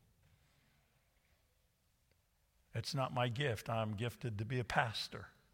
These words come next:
Some people have a gift of leading people to Christ, and I mean, it's just amazing. I can, but it's not something that's at the forefront of my giftedness.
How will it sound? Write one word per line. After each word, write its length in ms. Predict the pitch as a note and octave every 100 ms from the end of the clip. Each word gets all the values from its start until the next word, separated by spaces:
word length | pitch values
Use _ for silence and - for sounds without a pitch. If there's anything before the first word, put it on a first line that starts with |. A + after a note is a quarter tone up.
| - - _ _ _ _ _ _ _ _ _ _
Some 240 | - D3+ D3+
people 160 | C#3
have 160 | B2 A2
a 40 |
gift 280 | G#2 B2 -
of 100 | G#2+
leading 320 | A2+ B2 A#2+
people 300 | - C3+ A2+
to 0 |
Christ, 460 | A2 C3+ A#2+ A#2 -
and 100 | A#2
I 200 | B2 B2
mean, 60 | A2+
it's 120 | -
just 180 | B2 -
amazing. 580 | A#2+ C#3+ A2+ G2 E2+ E2+ - _ _ _ _ _ _ _ _ _ _ _ _ _ _ _ _ _ _ _ _ _ _ _ _
I 140 | C3 G#2+
can, 400 | - C#3 C3+ A2+
but 100 | G2+
it's 220 | G2 -
not 200 | A#2 A2+
something 280 | - A#2+ A2+
that's 200 | A2+ -
at 120 | C#3+
the 80 | C3
forefront 520 | - B2+ G2+ C3 A2+
of 80 | G#2
my 180 | A2+ G#2
giftedness. 840 | C#3+ A#2+ - F#2+ F2 - -